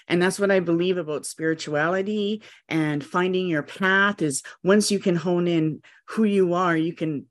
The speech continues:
tap into anything. We, all of these things we can utilize. And I truly believe in the magical path. I truly believe in everything I teach. I believe that people should live a magical path. And for me to be a spiritual lifestyle coach, I'm not teaching people how to live this way.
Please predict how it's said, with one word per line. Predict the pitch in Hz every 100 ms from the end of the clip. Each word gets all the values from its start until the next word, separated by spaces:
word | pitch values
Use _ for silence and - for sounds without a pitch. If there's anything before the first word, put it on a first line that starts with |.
| _
tap | - 196 190
into | 196 175 160
anything. | 160 226 180 - 76 113
We, | 147 131 -
all | 139 180
of | 175
these | 175 160
things | - 170 165
we | 165 156
can | 151 143
utilize. | 180 208 117 117 139
And | 135
I |
truly | 139 - 220 220 208
believe | 175 175 156
in | 139
the |
magical | 135 123 117 - 117
path. | 123 107 113 - _ _ - - - -
I | 151
truly | - 202 196
believe | 175 165 160 143
in |
everything | 143 131 143 131 139
I | 127
teach. | 127 123 147
I |
believe | 139 160 170
that | 165 139
people | 175 165 165
should | - 233 190
live | 151
a | 135
magical | 131 127 127 139 131
path. | 135 120 127 185 - - - -
And | 170 165 170 156 - - _ - 190
for | 190 185
me | 190 208
to | 208
be | 175 180
a | 160
spiritual | - - 202 202 196 190 165 156
lifestyle | 156 165 170 - 175 160 147 143
coach, | - 185 160 165
I'm | 165
not | 170
teaching | - 180 175 170
people | 170 160 156
how | 156 156
to | 143 143
live | 143 190 208
this | 202 -
way. | 220 226